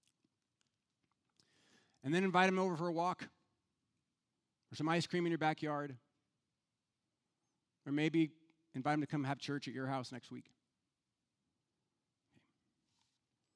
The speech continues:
Friends, we can shout from the sidelines all day long about how ridiculous this is.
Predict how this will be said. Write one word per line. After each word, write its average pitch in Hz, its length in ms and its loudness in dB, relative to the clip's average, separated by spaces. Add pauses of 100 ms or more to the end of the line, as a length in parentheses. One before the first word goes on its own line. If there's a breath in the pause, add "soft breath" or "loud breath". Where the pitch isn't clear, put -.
(720)
Friends, 175 280 2
we 220 120 2
can 214 140 4
shout 226 400 8
from 208 120 2
the 190 60 4
sidelines 214 680 6
all 202 240 6
day 214 120 8
long 202 360 8
about 180 220 4
how 190 200 8
ridiculous 190 800 4
this 175 220 4
is. 226 460 4